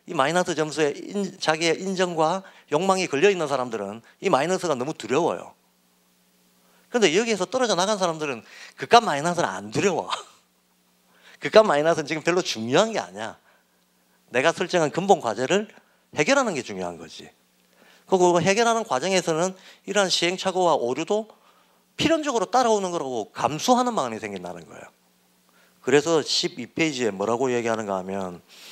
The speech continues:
슈타이너는 이렇게 얘기합니다. "수행자는 이런 마음을 가질 수 있어야 한다. '나는 이 일에 또 실패했네' 라는 걸 잊어버리고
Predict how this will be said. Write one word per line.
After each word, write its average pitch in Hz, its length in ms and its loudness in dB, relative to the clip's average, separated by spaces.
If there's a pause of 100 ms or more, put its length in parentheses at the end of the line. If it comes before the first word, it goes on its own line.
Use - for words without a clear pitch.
(200)
슈타이너는 165 600 0
이렇게 202 340 -2
얘기합니다. 87 560 -10 (400)
"수행자는 151 600 2
이런 175 200 -2
마음을 131 460 -2
가질 127 260 -4
수 - 120 -10
있어야 127 300 -2
한다. 90 480 -4 (600)
'나는 127 360 2
이 160 220 -2
일에 131 280 -2 (220)
또 254 360 6
실패했네' 139 920 -2 (1040)
라는 131 220 2
걸 123 180 -2
잊어버리고 101 800 -2